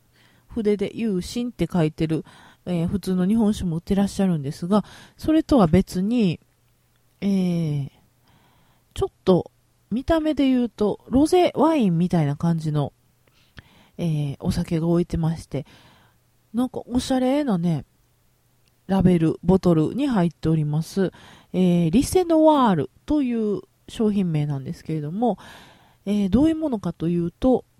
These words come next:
えー、古代米。あの、赤米とか黒米とかありますよね。そういう感じの古代米、えー、だけで、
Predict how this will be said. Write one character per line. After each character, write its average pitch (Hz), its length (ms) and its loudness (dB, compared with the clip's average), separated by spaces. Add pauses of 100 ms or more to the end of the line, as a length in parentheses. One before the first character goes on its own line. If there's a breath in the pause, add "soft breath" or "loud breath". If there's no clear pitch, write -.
(2500)
え 170 40 -4 (440)
ー、 - 20 -20 (120)
古 240 160 -2
代 403 300 -4
米。 285 440 -6 (880)
あ 220 140 -6
の、 185 380 -8 (380)
赤 269 260 -6
米 277 240 -4
と 240 80 -4
か 165 100 0
黒 185 220 -2
米 202 220 -2
と - 80 -6
か 156 100 -6
あ 156 60 -2
り 156 60 -6
ま 156 160 -6
す - 120 -12
よ 120 80 -8
ね。 180 280 -6 (1160)
そ - 160 -4
う 330 40 2
い - 20 0
う 330 40 0
感 311 220 -4
じ 277 120 -6
の 302 260 -4
古 - 120 -2
代 320 260 2
米、 262 480 -2 (880 soft breath)
え 226 60 -4
ー、 185 500 -2 (460)
だ 247 200 0
け 311 180 0
で、 285 200 2